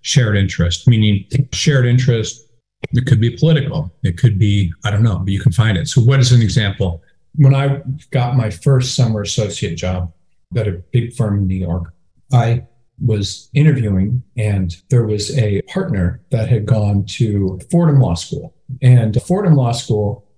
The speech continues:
is a very good, that was interviewing me. Fordham Law School is a very good, is a good law school in New York City, but it doesn't, it's not ranked that highly. And I was at the, going to a highly ranked law school. So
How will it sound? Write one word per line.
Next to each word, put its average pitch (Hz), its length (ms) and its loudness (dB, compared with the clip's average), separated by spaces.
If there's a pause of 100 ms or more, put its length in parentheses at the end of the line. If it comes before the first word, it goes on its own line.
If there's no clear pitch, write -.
(120)
is 113 140 -2
a 107 100 -2
very 143 260 2
good, 110 360 -2
that 127 80 2
was 123 140 4
interviewing 101 460 0
me. 92 160 -12 (260)
Fordham 170 260 2
Law 120 140 2
School 113 280 -4
is 104 100 -6
a 101 40 -6
very 117 280 0
good, 104 300 -6
is 127 140 0
a 107 60 -4
good 123 160 2
law 101 180 0
school 101 540 -6 (560)
in 131 160 6
New 131 100 6
York - 160 -2
City, 98 380 -6 (400)
but 110 320 -2
it - 140 -2
doesn't, 104 340 0
it's 85 180 -6
not 95 300 0
ranked 120 320 0
that 101 160 -2
highly. 101 480 0
And 90 300 0 (260)
I 107 100 -2
was 104 220 -2
at - 100 -2
the, 98 60 -4
going 101 340 -2
to 98 80 0
a 85 80 0
highly 92 260 0
ranked 87 240 0
law 135 140 2
school. 113 360 -2
So - 120 -10